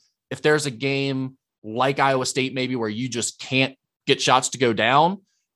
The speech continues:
maybe you look a little bit earlier than the final few minutes to get him out there for a couple possessions. But I also, like, most of the time, if you're trying to make a comeback, you can't be giving up layups. You can't just be giving away possessions on either end of the court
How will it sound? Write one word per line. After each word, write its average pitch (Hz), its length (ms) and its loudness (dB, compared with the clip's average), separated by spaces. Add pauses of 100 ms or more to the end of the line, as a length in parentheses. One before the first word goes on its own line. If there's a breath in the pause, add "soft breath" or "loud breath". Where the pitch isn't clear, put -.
(160)
maybe 139 240 0
you 135 100 2
look 135 160 2
a 131 60 -2
little 120 260 -2
bit 139 140 -2
earlier 143 360 -2
than 135 140 -4
the 123 80 -6
final 131 260 -2
few 131 160 -4
minutes 123 300 -6
to 123 80 -6
get 123 140 0
him 113 100 2
out 123 220 2
there 123 240 0
for 113 360 -2
a 113 60 -10
couple 117 240 -4
possessions. 117 500 -4 (240 loud breath)
But 156 120 6
I 151 40 8
also, 160 360 6
like, 143 340 2
most 151 180 0
of 170 80 -8
the 139 60 -10
time, 151 160 -2
if 123 140 -10
you're 151 100 -4
trying 185 260 -2
to 139 60 0
make 151 160 -2
a 110 60 -14
comeback, 196 440 -2 (680)
you 135 240 -2
can't 220 220 -2
be 202 80 -2
giving 202 180 2
up 190 100 2
layups. 175 480 0
You 190 120 -2
can't 214 200 0
just 196 140 -4
be 202 80 -4
giving 185 220 2
away 185 160 4
possessions 175 420 -2
on 151 140 0
either 165 260 -2
end 160 120 -2
of 143 60 -10
the 143 60 -8
court 202 320 -2